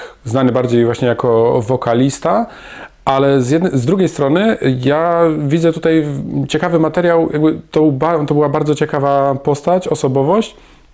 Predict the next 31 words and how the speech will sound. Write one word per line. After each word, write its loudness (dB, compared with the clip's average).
które-, 2
której 2
jakby 2
biografia 0
została 0
przesłonięta 0
przez, -2
e, 4
tragiczny -2
finał, -2
a 0
ja 0
chciałbym 0
się -2
skupić -4
jakby 2
na, 2
na, 2
na 2
całej 2
tej, 2
tej 0
opowieści -2
i 2
bazując 2
na 2
wszystkich -2
obecnie 0
dostępnych 0
biografiach, 0
e, 4